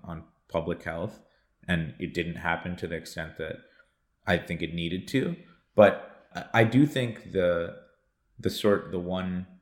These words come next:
maybe note for, for optimism or, or possibility is that there were places that understood that public health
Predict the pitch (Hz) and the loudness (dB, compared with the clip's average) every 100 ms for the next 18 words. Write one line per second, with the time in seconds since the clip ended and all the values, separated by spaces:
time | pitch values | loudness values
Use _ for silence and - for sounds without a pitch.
0 | _ - 92 85 90 85 80 - _ _ | _ -2 -2 0 -4 -6 -10 -20 _ _
1 | _ _ _ - 95 90 90 - 90 85 | _ _ _ -2 2 2 0 -6 -4 -4
2 | 90 - _ _ _ 87 82 85 90 104 | -6 -14 _ _ _ -4 -2 -2 -2 -2
3 | 104 107 120 113 98 90 90 87 - _ | -2 -2 -4 -6 -4 -4 -6 -10 -14 _
4 | _ _ - - 90 - 82 87 92 92 | _ _ -4 2 2 0 -4 -4 -4 -4
5 | 101 98 90 87 - _ _ _ _ _ | -6 -6 -8 -8 -12 _ _ _ _ _
6 | _ _ _ 87 92 85 82 - - _ | _ _ _ 2 4 4 2 -10 -20 _
7 | _ _ - - _ _ - 98 107 92 | _ _ -20 -20 _ _ -4 6 8 8
8 | 107 117 110 - - 95 98 - 101 80 | 6 6 4 -2 -4 -2 0 -2 -6 -6
9 | 82 82 82 - 90 87 87 - - 87 | -2 -2 -2 -6 -4 -4 -4 -8 -4 0
10 | 82 82 - - _ _ 90 82 - - | 0 -2 -8 -20 _ _ 2 2 0 -18
11 | _ - - 101 95 85 87 87 85 - | _ -20 0 0 2 -2 -4 -6 -6 -12